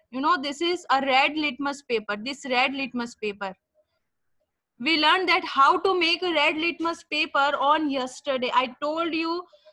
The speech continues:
this in very detail, that how can we make a red litmus paper, a blue mit-, litmus paper, and a neutral litmus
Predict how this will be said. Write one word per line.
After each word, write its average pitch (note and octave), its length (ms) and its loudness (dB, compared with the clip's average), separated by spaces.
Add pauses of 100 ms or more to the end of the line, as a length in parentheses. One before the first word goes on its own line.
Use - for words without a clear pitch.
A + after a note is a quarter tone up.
(140)
this E4 260 -2
in D4 200 -2
very D4 240 2
detail, C4+ 500 -2
that C#4+ 200 -2
how C#4 320 2
can E4 200 -4
we D#4+ 120 -2
make D4 320 -2
a C4+ 80 -4
red C4 260 -2
litmus D#4 380 -8
paper, D#4 360 -4
a D4+ 80 -2
blue B3+ 220 -6
mit-, D4+ 220 -4
litmus C#4 500 -8
paper, C#4+ 220 -6
and C4+ 200 -2
a C4 60 -2
neutral C4+ 500 -2
litmus C4 520 -6